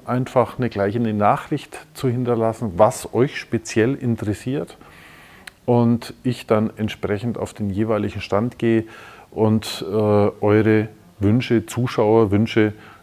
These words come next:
zu erfüllen. Ähm, es wäre mir wirklich ein gutes Anliegen, wenn ich da vielleicht den ein oder anderen Anreiz für euch schaffe. Warum ist es mir ein Anliegen? Weil ich natürlich euch auch die Möglichkeit geben wollt,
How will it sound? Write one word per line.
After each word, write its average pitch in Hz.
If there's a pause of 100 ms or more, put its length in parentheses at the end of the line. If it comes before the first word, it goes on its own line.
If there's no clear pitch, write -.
zu 110
erfüllen. 95 (800)
Ähm, 113
es -
wäre 139
mir 151
wirklich 160 (100)
ein 123 (340)
gutes 151
Anliegen, 170
wenn 127
ich 127
da 120
vielleicht 117
den 123
ein 135
oder 127
anderen 120
Anreiz 143 (100)
für 120
euch 110
schaffe. - (140)
Warum 117
ist 156
es 147
mir 143
ein 143
Anliegen? 135
Weil 113
ich 127
natürlich 120
euch 110
auch 131
die -
Möglichkeit 113
geben 110
wollt, 127